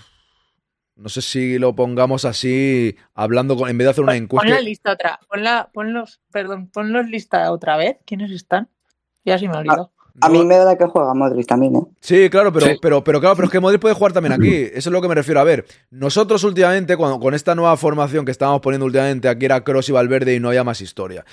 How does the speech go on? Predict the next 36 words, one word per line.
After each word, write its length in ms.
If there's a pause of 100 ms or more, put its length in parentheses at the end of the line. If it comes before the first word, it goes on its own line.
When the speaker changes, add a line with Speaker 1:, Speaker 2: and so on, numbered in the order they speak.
(140)
Speaker 1:
Y 80
luego 160
aquí 160
era 100
Bellingham, 480
y 80
aquí 160
a 40
lo 60
mejor 200
era 100
Modric 300
o 40
Ceballos, 560 (220)
o 80
la 80
que 80
hacíamos 240
antiguamente, 680
pues 180
estaba 200
aquí 160
Tchouaméni 460
o 80
Camavinga, 760 (320)
en 140
la 100
izquierda 380
estaba, 560 (200)
eh, 220
Kroos 480
o, 80
o, 840
o 60
Ceballos, 580
o, 260